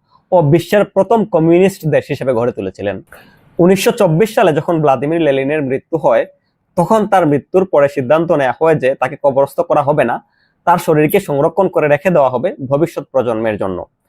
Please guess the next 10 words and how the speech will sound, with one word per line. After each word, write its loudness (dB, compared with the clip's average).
তাই 4
ভ্লাদিমির 4
লেনিনের 0
শরীর -4
মস্কোর -6
রেড 2
স্কোয়ারে 0
একটা -2
কাচের 0
বাস্কর -2